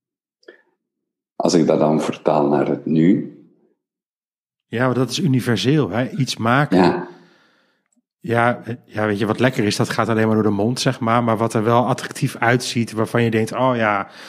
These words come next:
Speaker 2: dat wil ik." Weet
Speaker 1: Ja.
Speaker 2: je? Dat is toch iets universeels?
Speaker 1: Ja, dat klopt. Dus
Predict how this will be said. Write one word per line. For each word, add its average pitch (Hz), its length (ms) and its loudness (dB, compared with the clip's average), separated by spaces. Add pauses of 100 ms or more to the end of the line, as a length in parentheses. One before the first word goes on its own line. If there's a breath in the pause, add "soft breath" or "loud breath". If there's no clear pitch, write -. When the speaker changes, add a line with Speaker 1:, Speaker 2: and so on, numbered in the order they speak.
(280 loud breath)
Speaker 2:
dat 123 200 0
wil 156 200 4
ik." 107 340 -2 (180)
Weet - 140 -2
Speaker 1:
Ja. - 100 6
Speaker 2:
je? 175 220 4 (500)
Dat 131 140 -6
is - 80 -16
toch 139 120 -6
iets 151 160 -2
universeels? 131 840 0
Speaker 1:
Ja, - 80 -10 (100)
dat 95 140 0
klopt. - 460 -4 (320)
Dus - 420 0